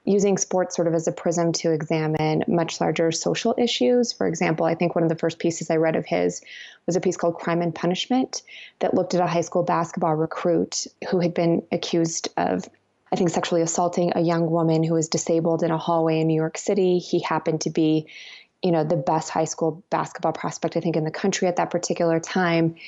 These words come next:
He served his time. He did everything he was supposed to. And then all of a sudden, when it came time for schol-, for colleges to recruit him and offer scholarships,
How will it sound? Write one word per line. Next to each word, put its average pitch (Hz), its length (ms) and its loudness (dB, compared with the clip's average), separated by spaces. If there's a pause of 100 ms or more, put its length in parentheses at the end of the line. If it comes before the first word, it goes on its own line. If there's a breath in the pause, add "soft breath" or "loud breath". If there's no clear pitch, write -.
(340 loud breath)
He 185 140 0
served 175 300 0
his 220 120 -2
time. 175 520 2 (100)
He 175 100 0
did 170 160 2
everything 175 300 2
he 170 80 2
was 165 160 -2
supposed - 480 -2
to. 156 380 0 (540 loud breath)
And 185 140 2
then 180 80 2
all 175 140 2
of 160 60 2
a 165 40 2
sudden, 165 480 -2 (360)
when 185 200 0
it 160 100 -2
came 175 240 0
time 170 260 -2
for 170 100 -2
schol-, 165 340 -2
for 165 240 -2
colleges 165 480 0
to - 220 -2
recruit 170 360 -2
him 202 140 2
and 170 80 0
offer 165 220 0
scholarships, - 880 0